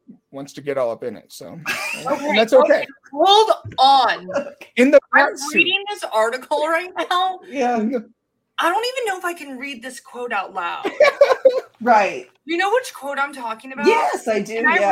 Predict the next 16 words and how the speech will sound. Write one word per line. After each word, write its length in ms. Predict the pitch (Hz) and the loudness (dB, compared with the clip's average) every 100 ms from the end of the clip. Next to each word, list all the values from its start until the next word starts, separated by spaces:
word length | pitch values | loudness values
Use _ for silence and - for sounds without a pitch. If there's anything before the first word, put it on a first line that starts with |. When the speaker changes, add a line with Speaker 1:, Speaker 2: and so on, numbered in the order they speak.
| 180 | 2
Speaker 3:
read 100 | 175 | 0
that 100 | 320 | -2
out 160 | 311 214 | -2 -4
loud? 280 | 196 196 240 | -8 -8 -6
Speaker 2:
Is 100 | 269 | -6
Speaker 3:
Can 40 | 254 | -4
Speaker 2:
it 20 | |
Speaker 3:
I, 40 | 254 | -4
Speaker 2:
the 60 | 247 | -4
Speaker 3:
like 100 | 262 | -4
Speaker 2:
one 80 | |
with, 180 | 269 247 | -6 -6
with 180 | 240 220 | -4 -4
shriveled 600 | - - 233 202 233 240 | -6 -10 -8 -4 -4 -4
in 180 | 233 233 | -6 -6
the, 120 | 233 | -8